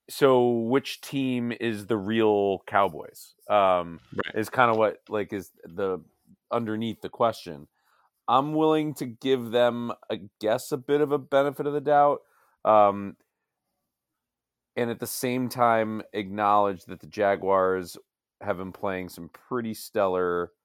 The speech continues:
Speaker 1: um, pretty stellar football. Um, so I guess we'll, we're, so we're on opposite sides of the choke comeback spectrum on that one.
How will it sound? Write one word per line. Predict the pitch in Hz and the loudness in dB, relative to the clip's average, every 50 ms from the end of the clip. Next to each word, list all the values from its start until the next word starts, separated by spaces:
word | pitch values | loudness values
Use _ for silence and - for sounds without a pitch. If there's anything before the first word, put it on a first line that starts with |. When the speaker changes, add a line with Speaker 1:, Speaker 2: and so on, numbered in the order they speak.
| _ _ _ _ _ _ _ _ - | _ _ _ _ _ _ _ _ -2
Speaker 1:
um, | 87 90 90 87 85 82 80 78 | 0 2 2 2 0 -2 -4 -8
pretty | - - 131 135 | -10 -8 -8 -6
stellar | 127 - 135 117 104 | -4 0 0 0 0
football. | - - - 107 95 - - 69 - - - - - - _ _ _ _ _ _ - | 0 -2 -4 -4 -4 -2 -4 -6 -6 -6 -10 -18 -20 -20 _ _ _ _ _ _ -4
Um, | 95 95 95 92 90 90 87 85 87 85 - _ _ _ _ - - _ _ _ _ _ _ _ _ | 0 0 2 2 2 0 -2 -4 -8 -12 -16 _ _ _ _ -20 -20 _ _ _ _ _ _ _ _
so | - - 113 101 95 95 92 92 90 90 - - _ _ _ _ _ _ _ _ _ _ _ _ - | -8 -2 2 2 4 4 2 2 0 -2 -6 -8 _ _ _ _ _ _ _ _ _ _ _ _ -8
I | 107 | -6
guess | 95 120 117 - - | -2 -2 -4 -4 -4
we'll, | 113 113 101 - - - | -6 -6 -6 -6 -10 -14
we're, | 117 117 120 127 131 127 123 123 120 120 117 113 - | -12 -4 2 4 4 6 6 6 4 4 2 0 -4
so | - - | -6 -4
we're | 113 117 113 | 0 0 0
on | 110 - - - | 0 0 -4 -4
opposite | 104 107 110 - - 107 - - - - | 0 0 0 0 -2 -12 -14 -14 -16 -12
sides | - - 101 92 90 87 85 80 78 78 78 - - - - | -6 -2 0 2 2 2 0 -2 -6 -8 -12 -16 -18 -10 -6
of | 92 92 90 87 85 82 82 80 78 - - | -4 -2 -2 -2 -2 -4 -6 -8 -12 -18 -20
the | - 85 85 | -16 -16 -16
choke | - - - 101 92 87 - _ _ - | -14 -12 -8 -6 -6 -6 -6 _ _ -16
comeback | - 95 85 82 78 78 78 76 76 _ _ - | -12 -10 -10 -6 -4 -4 -4 -4 -6 _ _ -20
spectrum | - - - 82 80 - - 78 | -16 -10 -8 -8 -8 -8 -12 -14
on | 73 73 73 | -14 -14 -14
that | 64 50 50 | -16 -16 -18
one. | 50 - | -20 -20